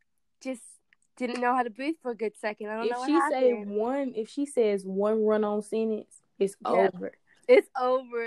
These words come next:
Speaker 1: If I start laughing, it's over. It's, it's done. I can't.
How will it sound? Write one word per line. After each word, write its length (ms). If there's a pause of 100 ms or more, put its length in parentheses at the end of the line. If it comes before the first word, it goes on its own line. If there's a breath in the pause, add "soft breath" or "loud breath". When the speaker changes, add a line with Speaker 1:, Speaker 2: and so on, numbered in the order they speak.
Speaker 1:
If 120
I 120
start 260
laughing, 420 (100)
it's 240
over. 440 (100)
It's, 340 (760)
it's 200
done. 640 (180)
I 140
can't. 440